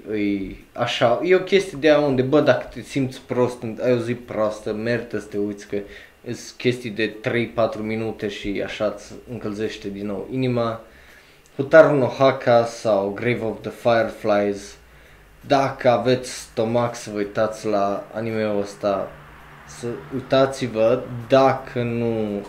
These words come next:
nu vi-l recomand. Pentru că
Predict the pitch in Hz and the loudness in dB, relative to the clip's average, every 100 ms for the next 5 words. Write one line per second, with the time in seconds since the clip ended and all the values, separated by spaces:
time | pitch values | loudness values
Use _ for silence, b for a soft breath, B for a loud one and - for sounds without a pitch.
0 | - 117 117 117 120 113 107 107 101 104 | -10 -8 -6 -4 -2 -2 -2 -4 -2 -2
1 | 101 - 98 92 95 95 95 - b b | -4 -6 -6 -6 -8 -12 -16 -20 b b
2 | b b b b - - 117 104 107 110 | b b b b -8 -2 -2 -2 -6 -8
3 | - 113 107 107 104 | -4 2 4 4 2